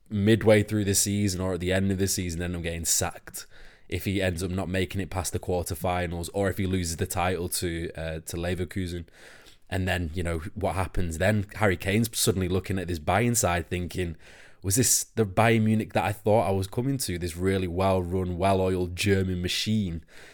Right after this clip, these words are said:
Because if Alonso stays there next season at Leverkusen,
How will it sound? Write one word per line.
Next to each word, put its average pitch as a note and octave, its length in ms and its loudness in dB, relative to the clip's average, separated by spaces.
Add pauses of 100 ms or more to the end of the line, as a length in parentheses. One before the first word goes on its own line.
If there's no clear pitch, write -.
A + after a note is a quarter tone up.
(140)
Because A#2 220 4
if C#3 100 8
Alonso C#3 400 10
stays G#2 380 4
there B2+ 180 8
next G#2+ 300 2
season B2 320 2
at F2+ 80 -2
Leverkusen, F#2 800 0